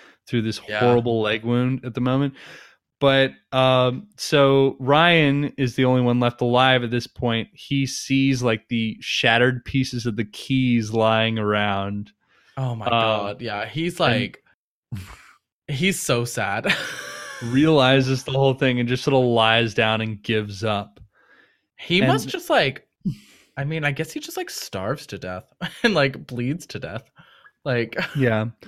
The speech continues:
Speaker 1: We know he dies here because later in that scene where, um, Logan and Halloran are in the laser things and Logan's, like, giving his whole big reveal about how he's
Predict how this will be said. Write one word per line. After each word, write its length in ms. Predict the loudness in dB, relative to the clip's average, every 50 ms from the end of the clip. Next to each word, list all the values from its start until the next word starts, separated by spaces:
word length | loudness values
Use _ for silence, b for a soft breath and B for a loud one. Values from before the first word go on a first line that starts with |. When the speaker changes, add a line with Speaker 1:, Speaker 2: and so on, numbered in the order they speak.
| B -18 -12 B 2
Speaker 1:
We 140 | 4 4 6
know 240 | 6 6 6 6
he 160 | 4 4 2 2
dies 400 | 2 4 4 4 4 2 2 0
here 320 | 0 2 4 4 4 2
because 540 | 2 0 -4 -2 0 2 2 2 2 0 -4 -4
later 520 | -2 0 2 2 4 4 4 4 4 4
in 220 | 2 0 -2 -2
that 220 | 0 0 -2 -2 -6
scene 680 | -8 -8 -6 -2 0 0 2 2 2 2 0 -2 -4 -6
where, 580 | -6 -6 -2 -2 0 0 0 0 0 -2 -4 -4
um, 540 | -4 -4 -2 -2 -4 -4 -6 -8 -8 -10 -12 -16 _ -14
Logan 720 | -8 -2 2 2 2 2 2 0 0 -2 0 -2 -4 -6 -8 b b b b b b b b
and 180 | -8 -6 -6 -6
Halloran 720 | -8 -4 0 2 2 4 2 2 2 0 0 0 -2 -4 -4
are 180 | -4 -4 -4
in 180 | -2 -2 -4 -4
the 80 | -4 -4
laser 640 | -2 0 0 0 0 -2 -4 -4 -4 -2 -2 -2 -4 -6 -6
things 400 | -4 -4 -4 -4 -6 -6 -6 -6
and 180 | -6 -6 -4
Logan's, 460 | -2 -2 -2 -2 -4 -4 -6 -4 -4 -4
like, 160 | -6 -6 -4
giving 260 | -6 -6 -6 -6 -8
his 160 | -8 -10 -10 -8
whole 200 | -6 -6 -6 -4
big 300 | -6 -8 -8 -8 -8 -8
reveal 380 | -8 -6 -4 -2 -2 -2 -2 -2
about 280 | 0 0 -2 -2 -2
how 220 | -2 -2 -2 -2 -2
he's 480 | -4 -6 -4 -4 -4 -4 -6 -8 -12